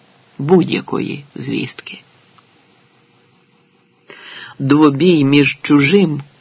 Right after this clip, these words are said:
неприродним, неморальним,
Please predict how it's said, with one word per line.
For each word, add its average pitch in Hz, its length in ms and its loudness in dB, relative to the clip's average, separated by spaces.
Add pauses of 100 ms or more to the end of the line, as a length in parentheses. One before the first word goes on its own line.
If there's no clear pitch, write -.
(160)
неприродним, 147 1000 0 (240)
неморальним, 147 920 0